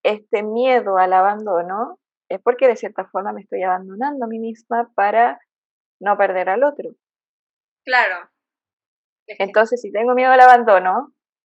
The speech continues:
Speaker 1: dejo de estar conmigo misma, me abandono a mí misma para estar con el otro.
Speaker 2: Y por eso siempre terminan como el hecho de, de la comunicación, que es como tan básica, pero cómo nos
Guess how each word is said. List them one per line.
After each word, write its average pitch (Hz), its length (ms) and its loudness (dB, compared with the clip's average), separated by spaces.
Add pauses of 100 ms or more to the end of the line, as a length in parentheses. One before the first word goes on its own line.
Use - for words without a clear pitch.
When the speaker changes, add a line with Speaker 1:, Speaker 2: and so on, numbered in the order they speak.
(500)
Speaker 1:
dejo 262 380 4
de 247 100 6
estar 247 320 4
conmigo 208 380 -6
misma, 202 460 -6
me 220 100 2
abandono 208 460 0
a 247 40 0
mí 226 120 -4
misma 233 500 -6 (680)
para 330 180 4
estar 190 220 -6
con 165 160 -10
el - 120 -12
otro. - 160 -18 (580)
Speaker 2:
Y 262 140 -18
por 262 140 -2
eso - 200 -8
siempre 320 360 -4 (220)
terminan 269 480 -8
como 302 260 -8 (840)
el 240 140 -6
hecho 233 260 -6
de, - 640 -6
de 233 60 -10
la 233 200 -4
comunicación, 233 840 -6
que 302 140 -4
es 269 160 -14
como 320 220 -10
tan 247 300 -4
básica, 320 540 -4 (580)
pero 269 300 0
cómo 269 260 -2
nos 349 240 -6